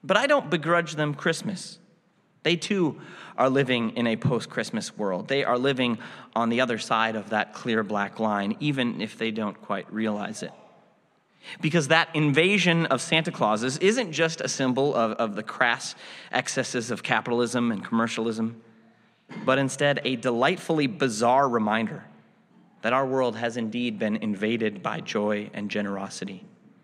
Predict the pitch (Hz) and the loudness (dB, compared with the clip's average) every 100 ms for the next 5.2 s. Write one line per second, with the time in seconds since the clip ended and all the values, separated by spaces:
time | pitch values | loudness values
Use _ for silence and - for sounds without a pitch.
0 | _ _ _ _ - 120 110 135 156 156 | _ _ _ _ -2 0 4 4 4 4
1 | 131 135 131 123 123 120 107 107 107 104 | 2 0 -2 0 0 -2 -2 0 0 -2
2 | 101 92 - - - - - 104 - - | -6 -6 -10 -16 -20 -20 -12 -10 -10 -14
3 | - - - - - _ _ _ _ _ | -14 -16 -20 -20 -20 _ _ _ _ _
4 | _ 110 110 131 131 131 - 139 147 143 | _ -6 0 4 4 4 4 4 4 4
5 | 110 | 0